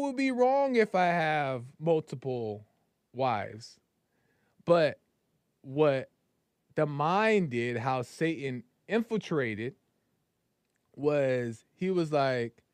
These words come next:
"Well, you know what? Just have multiple ones. You are just a man." And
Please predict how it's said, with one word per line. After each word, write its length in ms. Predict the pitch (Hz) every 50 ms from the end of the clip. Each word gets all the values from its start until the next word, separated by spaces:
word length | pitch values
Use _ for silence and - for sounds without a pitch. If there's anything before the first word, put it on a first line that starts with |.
| _ _ _ _ _ _ _ _ -
"Well, 120 | 156 180 180
you 60 | 175
know 140 | 180 180 175
what? 320 | 170 185 190 196 185 - _ _ -
Just 200 | - 180 175 -
have 360 | - 190 185 185 185 180 156
multiple 680 | 156 151 156 180 185 - - 185 - - 165 156 151
ones. 460 | 147 160 160 156 156 151 151 139 - _ _ _ _ _ _ _
You 220 | - 151 180 202 220
are 80 | 226
just 240 | 180 202 208 - -
a 40 | 196
man." 500 | 185 185 196 208 214 196 156 110 101 104 - _ _ _ _ _ _ _ _ _ _ -
And 600 | 160 170 170 165 160 156 151 139 135 127 113